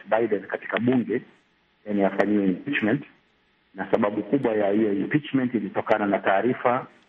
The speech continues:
za, uh, uh, informer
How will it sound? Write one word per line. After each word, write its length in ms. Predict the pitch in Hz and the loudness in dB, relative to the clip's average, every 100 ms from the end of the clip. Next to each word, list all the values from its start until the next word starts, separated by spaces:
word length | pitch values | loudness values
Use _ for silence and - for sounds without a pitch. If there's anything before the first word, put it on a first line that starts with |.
| _ _ _ _ 92 | _ _ _ _ -6
za, 720 | 90 90 90 92 92 92 92 - _ _ _ 92 92 | -2 2 2 4 2 2 -2 -6 _ _ _ -20 -14
uh, 320 | 87 - - - _ - 92 | -10 -6 -8 -10 _ -4 -2
uh, 180 | - | 2
informer 600 | 107 - - 139 139 139 | 0 2 0 0 0 0